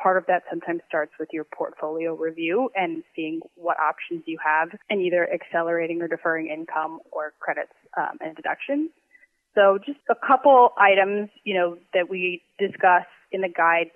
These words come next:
to accelerate income are exercising stock options. You know, we have a lot of clients that have stock options, um, and we talk about the best way to exercise them. A big important part of that is knowing what kind of stock options you have.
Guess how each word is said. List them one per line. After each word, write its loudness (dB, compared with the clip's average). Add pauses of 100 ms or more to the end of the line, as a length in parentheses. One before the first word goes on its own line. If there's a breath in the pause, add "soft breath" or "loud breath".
to -4
accelerate -2
income 0
are 2 (160)
exercising -2
stock -6
options. -2 (580 loud breath)
You -4
know, -2 (300)
we -6
have 2
a -2
lot 2
of -10
clients 0
that -8
have -2
stock 0
options, -2 (280 loud breath)
um, 0
and -4
we -4
talk 0
about 0 (120)
the -8
best 0
way -2 (100)
to -8 (100)
exercise 0
them. 2 (500 loud breath)
A -4
big 0
important -2
part 0 (100)
of -2
that 4
is -6
knowing -4
what -6
kind -4
of -6
stock -4
options -6
you -14
have. 4